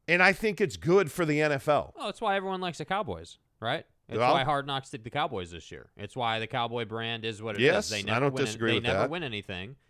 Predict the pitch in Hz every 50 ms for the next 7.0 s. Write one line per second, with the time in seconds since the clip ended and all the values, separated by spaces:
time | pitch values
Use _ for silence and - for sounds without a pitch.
0 | _ _ _ _ _ _ _ _ 131 127 127 123 123 120 101 113 127 131 143 151
1 | 147 123 135 135 131 135 143 135 127 117 127 131 120 123 117 - 143 131 127 123
2 | - 139 123 120 123 120 117 117 - - _ _ _ _ - 131 123 113 104 -
3 | - - 165 147 - 143 131 - - 147 135 131 110 131 131 123 120 - - -
4 | 139 135 123 127 123 127 127 131 135 - - - - 175 - - 190 156 147 139
5 | 139 135 151 147 143 139 - - 180 175 - 113 98 92 90 - - 120 85 71
6 | 95 - - 151 127 131 - - 151 131 - - - 160 147 143 139 139 139